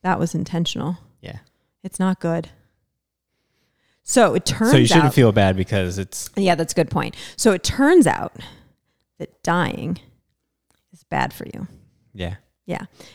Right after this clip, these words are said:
Speaker 1: It, it carries a poor prognostic, a, a poor prognosis. Death is, is, a-, and it, <laughs> so I kinda, you know,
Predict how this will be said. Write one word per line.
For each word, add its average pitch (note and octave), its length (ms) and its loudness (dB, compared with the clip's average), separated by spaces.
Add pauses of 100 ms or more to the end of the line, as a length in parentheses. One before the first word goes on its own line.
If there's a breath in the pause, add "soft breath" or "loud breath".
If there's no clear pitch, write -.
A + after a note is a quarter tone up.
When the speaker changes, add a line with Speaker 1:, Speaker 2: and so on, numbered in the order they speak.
(120)
Speaker 1:
It, F#3 200 -2
it - 160 -4
carries F3+ 340 0
a D#3+ 60 -4
poor F3 360 0
prognostic, E3 840 -4
a, F3 100 0
a F3 160 -2
poor E3+ 200 0
prognosis. - 640 -8
Death D#3+ 320 -2
is, D#3 280 -8
is, D#3+ 340 -8 (560 loud breath)
a-, A3+ 220 2
and A#3+ 100 8
it, G#3+ 240 2
<laughs> - 400 -2
so F3+ 160 -6 (140)
I F3+ 60 -4
kinda, G3 520 -2 (180)
you E3+ 100 0
know, D#3+ 140 0